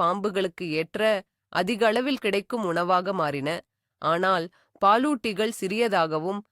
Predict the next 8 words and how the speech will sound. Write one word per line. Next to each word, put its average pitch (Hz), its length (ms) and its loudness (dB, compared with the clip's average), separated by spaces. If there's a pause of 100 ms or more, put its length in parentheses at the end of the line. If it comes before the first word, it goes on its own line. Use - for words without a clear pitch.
(140)
அரிதாகவும் 226 760 2
இருந்த 185 320 -2
ஒரு 170 240 0
உலகில் 202 500 -2 (320)
பாம்புகளுக்கு 214 680 0
இந்த 185 320 -4
செழிப்பான 233 600 0
பஃபே 202 500 -2